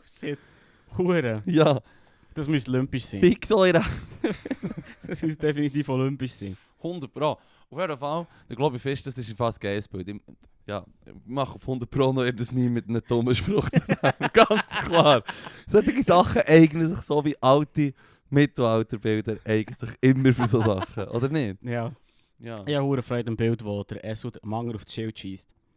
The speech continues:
Speaker 2: <laughs> Ja, ja, ja. Oder der Anger,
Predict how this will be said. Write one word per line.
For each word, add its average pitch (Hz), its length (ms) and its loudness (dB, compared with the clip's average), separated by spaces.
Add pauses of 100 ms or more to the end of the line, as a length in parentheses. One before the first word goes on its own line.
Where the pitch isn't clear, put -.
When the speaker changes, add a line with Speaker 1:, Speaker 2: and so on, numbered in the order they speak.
(160)
Speaker 2:
<laughs> - 0 -
Ja, - 1300 -4
ja, 294 380 -8
ja. 285 180 -12 (400)
Oder 196 240 0
der 180 220 -4
Anger, 262 420 -2